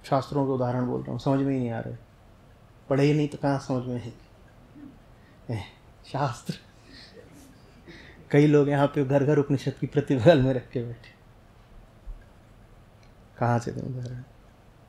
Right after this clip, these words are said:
केजीएफ़ टू से उदाहरण दूंगा। नहीं, मैंने देखी और बहुत मज़ेदार है।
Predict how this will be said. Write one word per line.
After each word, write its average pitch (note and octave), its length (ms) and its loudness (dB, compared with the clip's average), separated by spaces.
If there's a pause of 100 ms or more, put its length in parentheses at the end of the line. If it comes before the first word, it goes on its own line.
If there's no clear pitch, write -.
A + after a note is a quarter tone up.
(520)
केजीएफ़ G3 520 10
टू A#3 140 12
से G3 100 8
उदाहरण C3 380 8
दूंगा। G#2+ 360 -4 (2750)
नहीं, D3+ 120 0
मैंने D#3+ 220 2
देखी D#3 480 -2 (200)
और A#2+ 80 -4
बहुत D#3+ 220 2
मज़ेदार E3 480 6
है। A2 160 -2